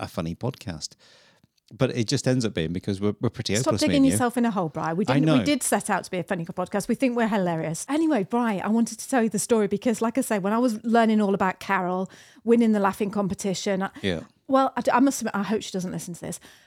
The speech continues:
Speaker 2: but would it be a bit annoying though, Brian, if she came round to your
Speaker 1: Yeah.
Speaker 2: house for dinner and was like, "Oh, what do you
Speaker 1: Well,
Speaker 2: do,
Speaker 1: not having
Speaker 2: Carol?"
Speaker 1: her again.
Speaker 2: <laughs>
Speaker 1: You don't know whether, she, wh-, whether she's laughing genuinely or not.
Speaker 2: I know, that's the
Speaker 1: That's the
Speaker 2: thing,
Speaker 1: hard
Speaker 2: isn't
Speaker 1: part,
Speaker 2: it?
Speaker 1: isn't it?
Speaker 2: Yeah.
Speaker 1: Yeah.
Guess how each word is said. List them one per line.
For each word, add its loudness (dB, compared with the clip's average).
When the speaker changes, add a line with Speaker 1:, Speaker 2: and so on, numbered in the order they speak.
Speaker 2:
but -2
would 2
it 0
be 2
a 0
bit 0
annoying 4
though, 2
Brian, -2
if -6
she -8
came 2
round 4
to 0
your 2
Speaker 1:
Yeah. 4
Speaker 2:
house 0
for -6
dinner 2
and 4
was -2
like, 2
"Oh, 6
what 4
do 0
you 4
Speaker 1:
Well, 6
Speaker 2:
do, 4
Speaker 1:
not 0
having 4
Speaker 2:
Carol?" 4
Speaker 1:
her 6
again. -2
Speaker 2:
<laughs> 4
Speaker 1:
You 6
don't 2
know 6
whether, 6
she, -2
wh-, 2
whether 2
she's 2
laughing 2
genuinely 4
or 6
not. 4
Speaker 2:
I 4
know, 4
that's 2
the 4
Speaker 1:
That's 0
the 2
Speaker 2:
thing, 4
Speaker 1:
hard 4
Speaker 2:
isn't 4
Speaker 1:
part, 2
Speaker 2:
it? -2
Speaker 1:
isn't 0
it? 6
Speaker 2:
Yeah. 4
Speaker 1:
Yeah. -4